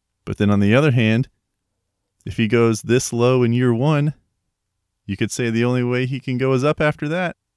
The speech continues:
but I wouldn't put it past him. Anyway, I'm jumping on here for another, a second episode this week because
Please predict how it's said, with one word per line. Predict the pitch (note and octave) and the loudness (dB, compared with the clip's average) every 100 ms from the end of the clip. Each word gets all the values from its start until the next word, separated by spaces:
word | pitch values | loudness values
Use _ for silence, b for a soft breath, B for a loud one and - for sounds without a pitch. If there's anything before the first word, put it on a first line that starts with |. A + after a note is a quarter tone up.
| _ | _
but | A2 G#2+ | -2 2
I | |
wouldn't | A#2 C3 | 2 2
put | - | 0
it | B2+ | 0
past | D#3 D#3 - | 2 0 0
him. | C#3 - _ _ _ _ _ _ _ _ _ _ _ - | -8 -8 _ _ _ _ _ _ _ _ _ _ _ 0
Anyway, | D3+ | 2
I'm | C#3+ | 4
jumping | D#3 D#3+ | 4 4
on | D3 D3 | 2 2
here | D3 | 0
for | C3 A#2+ | 0 -2
another, | B2+ A#2+ A#2 A2+ - - | 0 2 0 -2 -12 -10
a | B2 | -6
second | B2+ B2 - | -4 -4 -6
episode | A2 G#2+ A2+ G#2+ | -6 -4 -4 -2
this | A#2 - | -4 -2
week | A#2+ G2+ | -4 -4
because | G#2+ A#2 G#2 | -4 -2 -4